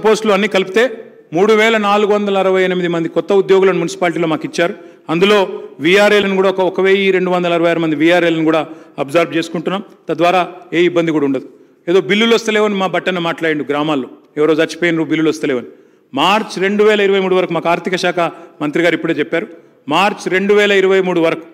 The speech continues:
అంటే మూడు నెలల వరకు అన్ని బిల్స్ కూడా గ్రామాల్లో క్లియర్ ఉన్నాయి, ఎక్కడ కూడా పెండింగ్ లేవు. ప్లీజ్ డబుల్ చెక్, మీకు ఏమైనా అనుమానం ఉంటే డబుల్ చెక్ చేసుకోండి. అదే మాదిరిగా మీరు బట్టన్న, మీరు ఏదో అన్నారు యూజీడీ కావాలా మధిరలో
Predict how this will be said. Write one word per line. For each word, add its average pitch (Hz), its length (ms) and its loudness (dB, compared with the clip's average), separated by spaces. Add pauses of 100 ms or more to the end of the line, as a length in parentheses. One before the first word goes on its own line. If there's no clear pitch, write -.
(140)
అంటే 139 160 -2 (480)
మూడు 170 180 0
నెలల 185 200 4
వరకు 170 200 -2 (440)
అన్ని 240 420 2
బిల్స్ 226 300 -2
కూడా 220 180 4
గ్రామాల్లో 196 480 0
క్లియర్ 175 280 0
ఉన్నాయి, 143 160 -8 (500)
ఎక్కడ 170 220 -2
కూడా 180 180 0
పెండింగ్ 170 280 -2
లేవు. 190 140 2 (340)
ప్లీజ్ 175 240 -2
డబుల్ 185 240 2
చెక్, 175 180 -2
మీకు 147 160 -2
ఏమైనా 160 180 0
అనుమానం 170 260 0
ఉంటే 175 180 0
డబుల్ 156 200 -2
చెక్ - 180 -10
చేసుకోండి. 127 360 -6 (460)
అదే 180 220 2
మాదిరిగా 196 360 2 (680)
మీరు 190 240 4
బట్టన్న, 202 280 0 (560)
మీరు 175 180 0
ఏదో 180 140 4
అన్నారు 196 280 2 (380)
యూజీడీ 190 320 2 (100)
కావాలా 175 280 2 (460)
మధిరలో 180 300 2